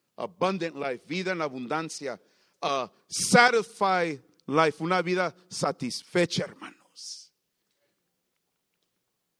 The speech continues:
Pero, hermanos, cuando uno se aparta de Dios,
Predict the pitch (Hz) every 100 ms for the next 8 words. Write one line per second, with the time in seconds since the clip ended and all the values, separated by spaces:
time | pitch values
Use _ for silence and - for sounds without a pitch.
0 | _ _ _ _ _ _ _ _ _ _
1 | _ _ _ - 180 202 175 147 - _
2 | _ _ 120 123 139 120 101 - - _
3 | 127 113 113 151 147 127 139 139 151 139
4 | 127 113